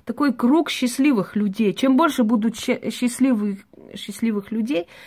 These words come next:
тем больше есть вероятность того, что и ты будешь счастлива, и тебе хорошо. Ведь это, эти, это благословение людей, благодарность,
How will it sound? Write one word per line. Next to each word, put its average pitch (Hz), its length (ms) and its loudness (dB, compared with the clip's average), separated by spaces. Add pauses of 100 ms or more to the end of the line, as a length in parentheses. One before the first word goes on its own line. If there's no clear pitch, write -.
(120)
тем 254 240 6
больше 302 360 0
есть 233 260 2
вероятность 247 520 4
того, 262 200 2
что 240 260 -2 (920)
и 233 140 0
ты 302 260 2
будешь 202 260 0
счастлива, 180 480 -2
и 190 40 -2
тебе 233 240 0
хорошо. 196 380 -4
Ведь 214 180 -2
это, 262 240 0 (220)
эти, 247 160 -2
это 254 340 0
благословение 240 840 4
людей, 202 380 0
благодарность, 220 1160 2